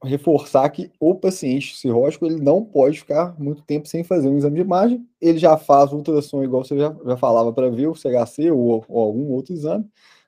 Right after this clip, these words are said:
Aproveitar e convidar pra todos, sugerir que avalie igual vocês têm feito, né, Gustavo? Avaliação do sistema porta. E agora, só reforçando, esse paciente que chegou lá com uma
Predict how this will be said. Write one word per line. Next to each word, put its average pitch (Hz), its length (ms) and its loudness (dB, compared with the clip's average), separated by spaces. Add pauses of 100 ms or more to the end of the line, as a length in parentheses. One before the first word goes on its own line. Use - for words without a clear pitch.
(120)
Aproveitar 165 680 0
e 151 40 -2
convidar 127 580 0
pra 123 120 -6
todos, 131 460 -8 (400)
sugerir 147 480 -2
que 185 220 -10 (160)
avalie 135 500 4
igual 123 300 0
vocês 143 340 -10
têm 147 180 -8
feito, 127 380 -6
né, 135 120 -4
Gustavo? 107 460 -4 (540)
Avaliação 135 600 2
do 139 60 -4
sistema 110 420 -6
porta. - 500 -10 (580)
E 156 120 6
agora, 160 320 6
só 208 220 -2
reforçando, 143 520 -4
esse 190 240 -2
paciente 139 640 -6
que - 80 -20
chegou 165 400 -2
lá 117 180 4
com - 240 -12
uma 143 220 -6